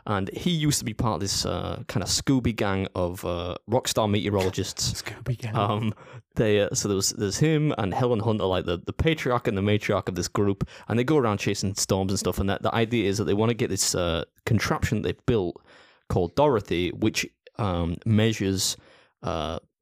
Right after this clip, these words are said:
Speaker 1: this makes it sound like a really dull film, but it's actually not. It measures the internal, uh, workings of a tornado, right? So they wanna get near enough to a tornado they can, uh, they can kinda deposit this, uh, this machine, and then, you know, all these little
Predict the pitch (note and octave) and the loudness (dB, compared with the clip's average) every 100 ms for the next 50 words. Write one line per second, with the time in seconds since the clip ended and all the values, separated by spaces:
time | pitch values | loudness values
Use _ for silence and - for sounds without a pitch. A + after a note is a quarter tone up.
0 | - G#2+ - G2+ G2+ - - G2 F#2 G2 | -4 -2 0 0 0 0 -2 -2 -2 0
1 | G2 F#2+ F#2 - F3 A2 - - B2 C#3 | 0 2 0 2 2 2 0 0 2 2
2 | G2 - - - A2 A2 B2 B2+ A#2+ A#2 | 0 -6 -14 -4 0 2 2 2 0 0
3 | - A2+ A2+ - A#2 G#2+ G2+ G2 F#2 - | 0 0 2 2 4 4 4 2 0 -2
4 | G2 F#2+ G#2 - G2 - F#2 - F2+ E2+ | -2 2 0 0 -2 -2 -2 -2 -2 0
5 | E2+ F2 - G2 G#2 G#2+ G2+ G2 B2 G#2+ | 0 -2 -2 0 2 2 0 0 -2 -2
6 | - - A#2 B2 C#3+ C3+ C3 A2 A#2 A2 | -6 -4 0 4 4 4 2 0 0 2
7 | - A2 G#2+ G2+ G2 F#2+ F#2+ - F#2+ F#2+ | 2 0 2 2 2 2 2 2 2 2
8 | F2+ F2 - - G2 G2 A2 F#2 - G2+ | 0 -2 -4 -6 -4 -2 -2 -2 -2 -2
9 | - B2 A2+ - B2 - A2+ G#2 - A2 | 2 2 2 -2 -6 -6 -2 -2 -2 -2
10 | F#2 F#2+ G#2+ G#2 B2 A#2 A#2 G#2 G2+ F#2 | -2 2 2 2 2 2 2 0 0 0
11 | F#2+ F#2+ A2+ A2+ A2 F#2+ | 0 2 2 2 2 2